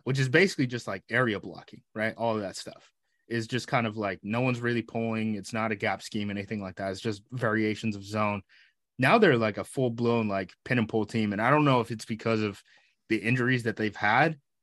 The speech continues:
on the offensive line or what's going on there, but they've had a good amount of success with it.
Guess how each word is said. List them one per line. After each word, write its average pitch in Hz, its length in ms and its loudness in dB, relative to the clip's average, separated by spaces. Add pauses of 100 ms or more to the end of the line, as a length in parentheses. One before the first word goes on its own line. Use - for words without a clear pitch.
(120)
on 131 140 4
the 139 80 8
offensive 147 460 2
line 170 360 -2 (300)
or 104 120 -4
what's 120 240 2
going 151 260 4
on 160 180 0
there, 170 200 0
but - 200 -4
they've 135 180 -4
had 170 200 4
a 123 160 -2
good 127 280 -2
amount 117 260 -2
of 87 60 -12
success - 440 -6
with 110 160 -6
it. 98 140 -4